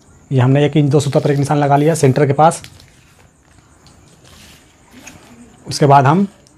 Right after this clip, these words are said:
यहाँ से काटना शुरू करेंगे, हल्का round करेंगे हम यहाँ पे।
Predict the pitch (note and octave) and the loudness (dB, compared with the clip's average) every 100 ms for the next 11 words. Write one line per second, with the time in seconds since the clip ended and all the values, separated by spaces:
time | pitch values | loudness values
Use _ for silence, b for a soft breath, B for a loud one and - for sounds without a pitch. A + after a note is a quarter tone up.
0 | _ _ _ _ _ _ _ - C3+ C#3 | _ _ _ _ _ _ _ -4 0 2
1 | F3 E3+ C3+ C#3 C3 C3 B2 A2+ A2 B2 | 2 2 2 0 -2 0 0 -2 -4 -4
2 | C3 D3 F3+ - _ _ _ _ _ _ | -2 -4 -4 -12 _ _ _ _ _ _
3 | _ _ _ _ _ _ - - C3 C#3+ | _ _ _ _ _ _ -20 -4 2 2
4 | D3 C3 A#2 A2 A2 A2 - | 2 0 -2 -4 -8 -10 -16